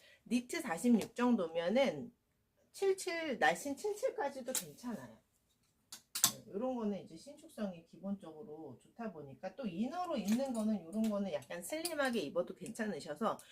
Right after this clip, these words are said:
겉에 이제 보통 조끼 같은 거, 가디건 같은 거 받쳐 입으시잖아요. 그렇게 입기 괜찮으시니까 오오육육은 그냥 잘 맞으시고요. 뭐, 걱정 없이, 뭐, 가슴이 크든 작든 니트기 때문에 상관없이 잘 맞으시고, 칠칠 초반도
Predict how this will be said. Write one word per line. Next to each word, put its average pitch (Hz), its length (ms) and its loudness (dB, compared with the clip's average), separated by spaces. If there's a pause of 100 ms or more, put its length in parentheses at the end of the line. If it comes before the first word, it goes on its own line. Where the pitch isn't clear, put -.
(200)
겉에 185 300 2
이제 - 280 -2 (200)
보통 190 340 2
조끼 196 360 -2
같은 175 340 -2
거, 131 260 -6 (520)
가디건 214 440 0
같은 175 280 -6
거 170 100 -12
받쳐 151 320 0
입으시잖아요. 139 720 -4
그렇게 196 300 -4
입기 196 340 -6
괜찮으시니까 170 840 -6
오오육육은 220 800 8
그냥 175 360 0
잘 180 220 -2
맞으시고요. 147 800 0
뭐, 135 240 -2
걱정 165 420 0
없이, 120 300 -2
뭐, 117 220 -2 (280)
가슴이 151 480 -8
크든 240 320 4
작든 185 600 -4
니트기 151 440 -8
때문에 127 320 -4
상관없이 233 560 -2
잘 143 220 -10
맞으시고, 143 640 -2 (280)
칠칠 285 400 -8
초반도 196 720 -2